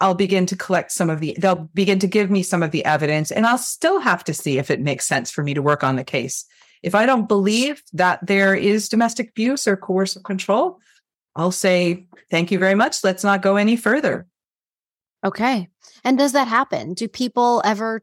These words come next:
Speaker 2: try to hire you to prove that the other party is an abuser and you say, "No, I'm not seeing it"?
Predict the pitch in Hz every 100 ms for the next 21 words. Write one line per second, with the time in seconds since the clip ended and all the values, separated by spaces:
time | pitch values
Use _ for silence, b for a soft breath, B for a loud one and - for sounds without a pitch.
0 | _ - 220 226 208 208 202 208 175 190
1 | 208 196 - 214 208 202 180 196 - b
2 | b - 220 202 208 208 - 208 208 196
3 | 196 190 208 226 180 185 185 190 196 175
4 | 185 180 180 202 196 - 196 190 175 180
5 | 240 233 - 202 196 - 220 294 175 -